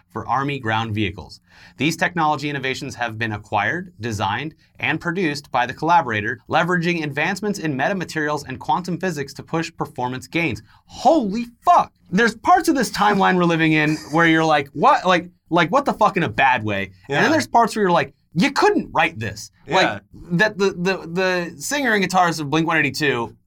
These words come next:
Speaker 1: uh, is in possession of metamaterials, and he's working alongside the U S Army
Speaker 2: Yeah.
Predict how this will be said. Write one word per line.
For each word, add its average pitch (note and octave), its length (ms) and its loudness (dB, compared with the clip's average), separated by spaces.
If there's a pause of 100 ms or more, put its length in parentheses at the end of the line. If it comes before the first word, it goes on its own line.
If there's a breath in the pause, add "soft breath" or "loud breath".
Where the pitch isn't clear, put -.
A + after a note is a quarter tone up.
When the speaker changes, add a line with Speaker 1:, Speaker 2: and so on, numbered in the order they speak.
Speaker 1:
uh, B2+ 400 2 (840)
is F3+ 280 4
in G3+ 140 2
possession G3+ 380 2
of D3 80 -2
metamaterials, D#3 960 2 (480 soft breath)
and F3+ 180 2
he's F3+ 140 4
working A#3 340 2
alongside F#3 540 4
the D#3 80 0
U F#3+ 140 4
S E3+ 160 -2
Army D3 420 2
Speaker 2:
Yeah. B2 300 -2